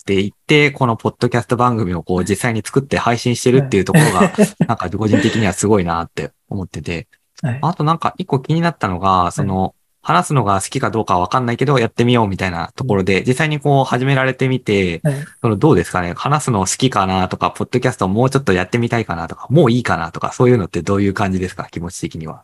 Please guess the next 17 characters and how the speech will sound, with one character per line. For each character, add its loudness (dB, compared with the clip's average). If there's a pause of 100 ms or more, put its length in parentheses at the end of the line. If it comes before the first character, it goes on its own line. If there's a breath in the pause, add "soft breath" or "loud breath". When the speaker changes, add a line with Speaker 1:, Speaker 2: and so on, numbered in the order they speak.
(120)
Speaker 2:
あ 6
ー、 0
そ 2
れ 0
で 0
言 4
う 2
と -14
多 2
分 6
結 0
構 -10
話 4
す 6
の 6
は 4
好 -6